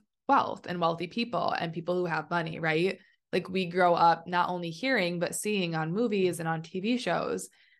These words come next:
that rich people are greedy and rich people do bad things with their money. And when you have money, you're a bad person. And that blocks us from receiving the wealth and the money that we deserve to support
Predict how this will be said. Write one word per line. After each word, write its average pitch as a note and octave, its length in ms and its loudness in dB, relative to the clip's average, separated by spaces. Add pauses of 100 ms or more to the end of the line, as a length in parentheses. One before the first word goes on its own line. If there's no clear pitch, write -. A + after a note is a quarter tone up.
that E3+ 440 4 (320)
rich D#3+ 240 -10
people E3+ 260 -4
are G#3 160 4
greedy G#3+ 540 2
and E3 160 0
rich E3 180 -8
people F3+ 240 -6
do E3+ 160 -4
bad E3 180 0
things E3+ 200 -8
with F#3 100 -4
their A3 100 -2
money. A3+ 500 2
And D#3+ 520 0 (640)
when F3 140 -2
you F3 80 0
have E3 360 2
money, G#3 460 2
you're E3 220 0
a E3 120 0
bad E3+ 300 -2
person. A3 460 -2
And E3 400 -2
that F3 360 4 (200)
blocks D#3+ 480 -4
us A3 500 2
from F3 200 -2
receiving E3+ 640 -4
the E3+ 120 -2
wealth F3 400 -2
and E3+ 140 -6
the D#3+ 60 -4
money D#3+ 320 -4
that E3 180 -4
we D#3 120 -6
deserve D#3 460 -2
to F#3 100 -12
support E3 640 -6